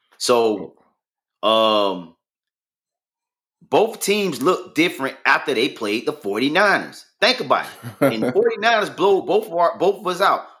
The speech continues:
Speaker 1: Both
Speaker 2: Right.
Speaker 1: teams look different. I felt like teams looked at that forty-niners tape and was like, "You know what? This how you scheme to beat Jacksonville. This how you
Speaker 2: Correct.
Speaker 1: scheme to beat the Eagles."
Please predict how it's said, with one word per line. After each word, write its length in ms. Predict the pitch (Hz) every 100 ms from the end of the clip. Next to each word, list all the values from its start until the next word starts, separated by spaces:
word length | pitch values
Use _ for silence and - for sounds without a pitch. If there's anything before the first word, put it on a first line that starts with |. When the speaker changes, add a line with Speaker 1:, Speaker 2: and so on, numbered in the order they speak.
| _
Speaker 1:
Both 200 | 135 196 202
Speaker 2:
Right. 120 | 185
Speaker 1:
teams 260 | 196 190 165
look 160 | 156 170
different. 280 | 180 - -
I 160 | 170 -
felt 220 | 185 170
like 280 | 160 135 127 - _ _ _ _ _ _ _ _ _ _ -
teams 360 | 180 190 180 151
looked 160 | 185
at 100 | 156
that 180 | 143 131
forty-niners 540 | - 160 180 185 220 -
tape 320 | 139 131 - _ _ -
and 140 | 113
was 140 | 120 113
like, 200 | 110 110
"You 60 |
know 180 | 113 131
what? 240 | 139 170 - - _ _ _ _ _ _
This 200 | 151 175
how 140 | 175
you 160 | 156 151
scheme 380 | - - 151 143
to 60 |
beat 260 | 131 139 104
Jacksonville. 580 | 123 131 - 92 87 -
This 200 | 98 113
how 100 | 139 139 120
you 60 |
Speaker 2:
Correct. 120 | 101 -
Speaker 1:
scheme 300 | - 131 127
to 60 |
beat 120 | 120 107
the 160 | 107
Eagles." 320 | 147 92 78